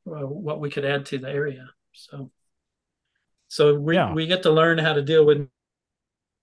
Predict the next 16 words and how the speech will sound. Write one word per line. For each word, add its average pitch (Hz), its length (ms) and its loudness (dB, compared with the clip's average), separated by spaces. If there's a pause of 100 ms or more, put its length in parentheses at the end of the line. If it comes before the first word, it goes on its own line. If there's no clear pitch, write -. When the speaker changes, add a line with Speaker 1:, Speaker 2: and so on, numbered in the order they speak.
(140)
Speaker 1:
neighbors. 156 380 -6 (960)
So - 360 -14
that'll 151 260 -4
be 139 100 -6
different. 139 400 -6 (1700)
Speaker 2:
Oh, 151 120 4
that's 208 240 4
awesome. 208 480 2
Um, 160 440 4
I 165 140 2
was 233 140 -2
gonna 151 180 0
ask 175 380 0
you 143 80 -2
too, 185 420 -4
now, 143 200 -4